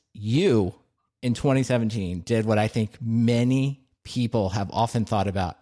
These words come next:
"Maybe I should just not work for a while and I should travel the world." But unlike many people, you actually did it. You actually left the corporate world for a little bit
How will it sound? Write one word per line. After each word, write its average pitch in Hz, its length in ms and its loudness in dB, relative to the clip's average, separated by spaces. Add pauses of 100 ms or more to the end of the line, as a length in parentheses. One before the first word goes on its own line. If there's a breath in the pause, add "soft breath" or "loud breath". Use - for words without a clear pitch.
"Maybe 175 280 2
I 147 160 2
should 123 180 -4
just 107 340 -2
not 113 340 0
work 120 240 0
for - 140 -6
a 101 40 0
while 92 440 0 (180)
and 113 120 0
I 104 80 2
should 101 180 -6
travel 98 320 -2
the 104 60 -4
world." 104 280 -2
But 156 380 -2
unlike 180 380 0
many 151 300 2
people, 127 340 0
you 127 200 -2
actually 156 540 -4
did 143 260 0
it. - 200 -4
You 120 120 -4
actually 131 300 0
left 143 500 0 (480 loud breath)
the 123 80 0
corporate 143 340 2
world 120 240 2
for - 100 -2
a 123 40 4
little 117 220 2
bit 110 240 0